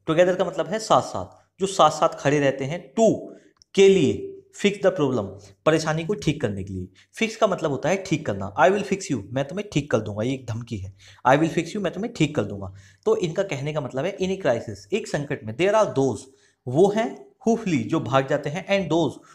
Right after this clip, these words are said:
और वो हैं जो who stand together to fix the problem, जो परेशानी को ठीक करने के लिए साथ साथ खड़े होते हैं। अब देखिए, कहानी बहुत ही अच्छी है, बहुत इंस्पायरिंग है और बहुत कुछ आपको सिखा देगी।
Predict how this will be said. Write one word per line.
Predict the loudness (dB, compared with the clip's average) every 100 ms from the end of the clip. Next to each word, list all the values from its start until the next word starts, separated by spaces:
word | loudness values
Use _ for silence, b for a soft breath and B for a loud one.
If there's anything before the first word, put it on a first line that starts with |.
| B
और | 4 6
वो | 6
हैं | 4 2 0
जो | 2 2 0 -10 0
who | 2 2
stand | 0 -2 -2 -2 -4
together | -2 0 0 -4 B B -8
to |
fix | -2 -2
the | -2 -2
problem, | -2 -4 -8
जो | -6
परेशानी | -4 -4 -4 -4
को | -4 -6 B B -2
ठीक | 0 0
करने | -2 -2
के | -4
लिए | -6
साथ | 2 4 4
साथ | 0 -6
खड़े | -4 -6
होते | -6 -8 -12
हैं। | -14 -16 b b b b _
अब | 0 0
देखिए, | -4 -4 -6
कहानी | -2 -2 -2 -4 -8
बहुत | -10 -8 -8 -4
ही | -2
अच्छी | -2 -6 -6
है, | -6
बहुत | -8 -8 -8
इंस्पायरिंग | -6 -2 -2 -4
है | -6
और | -8 -8 -6
बहुत | -6 -8
कुछ | -6 -6
आपको | -6 -10 -14 b b b -14
सिखा | -6 -4 -2
देगी। | -4 -4 -12